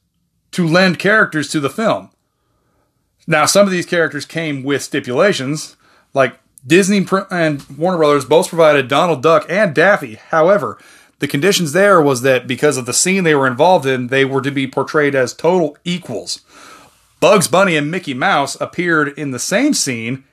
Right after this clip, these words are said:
and having equal amounts of lines. Apart from that, Warner Brothers had no involvement whatsoever. They, they portrayed, they allowed characters like Yosemite Sam, Porky Pig, uh, and a,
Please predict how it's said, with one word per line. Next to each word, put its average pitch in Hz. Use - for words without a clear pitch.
and 147
having 127
equal 147
amounts 127
of 117
lines. 127
Apart 151
from 139
that, 147
Warner 147
Brothers 139
had 127
no 135
involvement 120
whatsoever. 117
They, 120
they 139
portrayed, 139
they 147
allowed 139
characters 131
like 117
Yosemite 123
Sam, 135
Porky 185
Pig, 147
uh, 127
and 160
a, 135